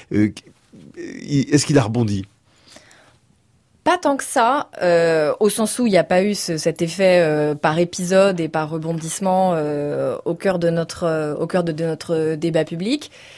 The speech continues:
Speaker 2: Et finalement, aujourd'hui, bah, si un homme était, euh, mis en question, euh, aujourd'hui pour agression, euh, sexuelle et que l'affaire, euh, prenne une, une, une importance
Speaker 1: Il y a,
Speaker 2: médiatique,
Speaker 1: il y a
Speaker 2: on
Speaker 1: eu
Speaker 2: dirait
Speaker 1: quand
Speaker 2: pas
Speaker 1: même
Speaker 2: que c'est le cas, on dirait pas que c'est encore une victime de
Speaker 1: Euh,
Speaker 2: metoo.
Speaker 1: vous croyez pas que le, le, l'affaire D S K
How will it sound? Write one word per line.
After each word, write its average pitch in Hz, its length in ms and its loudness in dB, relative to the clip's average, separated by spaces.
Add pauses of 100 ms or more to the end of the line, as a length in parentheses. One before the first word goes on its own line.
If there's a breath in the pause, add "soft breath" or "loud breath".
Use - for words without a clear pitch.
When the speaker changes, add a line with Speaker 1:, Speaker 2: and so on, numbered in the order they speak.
(100)
Speaker 2:
Et 160 60 -6
finalement, 190 380 2
aujourd'hui, 185 560 0
bah, 175 140 2
si 214 220 0
un 196 180 4
homme 214 180 2
était, 175 320 0
euh, 147 400 -2
mis 165 200 0
en 180 80 2
question, 180 600 -4
euh, 139 260 -4
aujourd'hui 160 380 -4
pour 165 160 -6
agression, 156 560 -4
euh, 139 240 -6
sexuelle 156 480 -4
et 147 40 -4
que 151 120 -8
l'affaire, 151 480 -4
euh, 139 220 -6 (400 loud breath)
prenne 160 220 -2
une, 147 220 0
une, 147 180 -2
une 151 120 -2
importance 151 420 -6
Speaker 1:
Il 170 40 -6
y - 20 -4
a, 151 60 -4
Speaker 2:
médiatique, 143 320 6
Speaker 1:
il 160 40 10
y - 20 10
a 185 40 8
Speaker 2:
on - 20 2
Speaker 1:
eu 180 40 2
Speaker 2:
dirait 170 200 6
Speaker 1:
quand 165 60 6
Speaker 2:
pas 196 80 6
Speaker 1:
même 151 80 4
Speaker 2:
que 143 40 -2
c'est 196 120 -2
le 185 60 -10
cas, 180 200 0
on 180 80 -4
dirait 175 160 2
pas 208 140 0
que 202 60 -6
c'est 175 320 -4
encore 196 280 2
une 185 80 2
victime 180 400 0
de 170 60 8
Speaker 1:
Euh, 175 40 4
Speaker 2:
metoo. 180 280 -2 (100)
Speaker 1:
vous 160 180 4
croyez 170 200 6
pas 214 140 0
que 143 100 -2
le, 123 160 6
le, 120 220 4
l'affaire 123 340 2
D 113 160 6
S 131 260 2
K - 80 -4